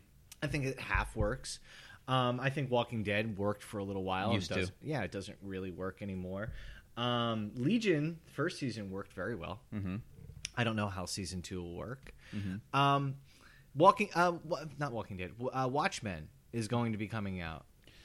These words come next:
Speaker 1: as
Speaker 2: Yeah,
Speaker 1: a
Speaker 2: I
Speaker 1: T V
Speaker 2: don't, I don't know
Speaker 1: series.
Speaker 2: how I feel about that.
Speaker 1: Well, it, it kinda ties into this idea of adaptation, and that's sort of where I think that we can kinda conclude, because
Speaker 2: Mm-hmm.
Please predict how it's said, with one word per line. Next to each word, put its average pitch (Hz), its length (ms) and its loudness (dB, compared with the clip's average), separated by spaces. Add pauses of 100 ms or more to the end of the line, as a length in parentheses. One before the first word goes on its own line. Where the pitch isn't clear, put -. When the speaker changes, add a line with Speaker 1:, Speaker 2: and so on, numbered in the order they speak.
(100)
Speaker 1:
as 113 140 2
Speaker 2:
Yeah, 113 100 6
Speaker 1:
a - 20 8
Speaker 2:
I 120 40 8
Speaker 1:
T - 0 -
V 117 200 2
Speaker 2:
don't, 98 80 0
I 110 40 2
don't 104 140 4
know 98 60 2
Speaker 1:
series. 95 100 2
Speaker 2:
how 95 60 4
I 92 40 2
feel 92 220 2
about 85 220 0
that. 87 220 -2 (580)
Speaker 1:
Well, 320 340 0
it, 269 140 -4 (320)
it 220 220 -8
kinda 311 260 2
ties 214 320 2
into 180 220 0
this 147 240 -2
idea 120 360 2
of 101 200 -2
adaptation, 95 840 -4
and 113 160 0
that's 123 220 2
sort 165 480 0
of 123 200 0
where 117 160 6
I 110 80 6
think 107 240 -2
that 90 120 -4
we 95 100 -6
can 98 180 -6
kinda 98 220 -4
conclude, 92 560 -6
because 113 360 -2
Speaker 2:
Mm-hmm. 104 280 -8